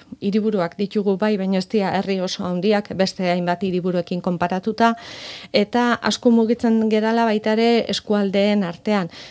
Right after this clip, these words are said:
Beraz, e, auto elektriko bat, e, izateak zer suposatzen du, nun izan behar ditugu aipatzen genuen bezala, e, rekarga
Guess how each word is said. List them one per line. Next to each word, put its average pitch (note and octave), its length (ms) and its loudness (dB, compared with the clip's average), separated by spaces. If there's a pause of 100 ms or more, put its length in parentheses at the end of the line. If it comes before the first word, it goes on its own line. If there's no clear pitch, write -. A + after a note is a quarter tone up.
(100)
Beraz, A3 380 2
e, F#3 240 0
auto G3+ 320 0
elektriko G#3+ 400 2
bat, G#3+ 320 2
e, G3+ 240 6
izateak G#3 560 0
zer G#3 240 2
suposatzen A3 640 0
du, A#3+ 140 4 (340)
nun A3+ 160 8
izan A3 260 0
behar G#3+ 220 0
ditugu A3 320 2
aipatzen G3+ 480 0
genuen G3 340 0
bezala, F#3+ 440 -2 (280)
e, F3 220 -2 (240)
rekarga F#3+ 480 0